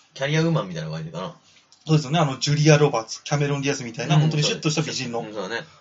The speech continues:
Speaker 2: ような、あの、方を思い浮かべるかもしれませんが、
Speaker 1: はい。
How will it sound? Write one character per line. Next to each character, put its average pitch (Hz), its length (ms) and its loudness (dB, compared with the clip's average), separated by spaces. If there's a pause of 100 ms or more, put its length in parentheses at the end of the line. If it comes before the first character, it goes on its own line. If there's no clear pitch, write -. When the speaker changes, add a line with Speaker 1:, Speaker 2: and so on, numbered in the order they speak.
Speaker 2:
よ 196 120 -4
う 185 40 -2
な、 190 300 0
あ 123 100 -6
の、 120 340 -6
方 135 280 -6
を 120 160 -10 (160)
思 139 240 -6
い 135 40 -4
浮 131 60 -10
か 143 100 -4
べ 135 80 -6
る 117 60 -6
か - 80 -14
も 120 80 -12
し - 100 -8
れ 123 60 -12
ま 117 80 -8
せ 123 120 -8
ん 117 60 -12
が、 123 320 4
Speaker 1:
は 104 180 -6
い。 160 60 -16